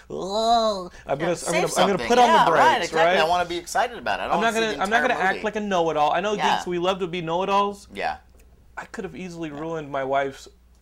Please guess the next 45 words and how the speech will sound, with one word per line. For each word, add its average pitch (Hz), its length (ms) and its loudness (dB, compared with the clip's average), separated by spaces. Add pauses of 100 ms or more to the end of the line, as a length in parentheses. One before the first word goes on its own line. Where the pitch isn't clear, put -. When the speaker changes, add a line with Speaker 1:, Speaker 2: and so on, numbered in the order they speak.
(460)
Speaker 1:
almost, 175 400 -8 (140)
mm-mm, 202 460 -12 (100)
uh, 170 500 -4
uh, - 20 -10
fascination 165 680 -4
and 151 120 -8
excitement 143 420 -6
about, 131 380 -2
uh, 123 400 -2
Hawkeye, 127 540 0 (280)
but 131 100 -8
I 147 60 0
held 196 240 -2
to - 100 -20
myself. 208 480 -6
I 135 60 -4
was 143 140 -10
like, 151 140 -12
"You 160 40 -14
know 185 120 -8
what? 196 140 -8
I'm 190 80 -8
gonna 202 140 -12
be 202 120 -10
the 196 60 -10
good 190 100 -10
Speaker 2:
Yeah, 190 80 -8
Speaker 1:
husband." 202 200 -2
Speaker 2:
I 320 40 0
also, 311 220 -2
like, 220 220 -6
I, 240 180 -2 (120)
I 214 80 -6
never 240 240 -8
understood, 143 400 -12
like, - 160 -8
the 98 80 -18
guys 95 260 -4
that, 92 60 -16
like, 76 160 -14
"Hey, 135 160 -14
man, 82 200 -14
I 78 60 -20
got 92 180 -18
the 82 100 -20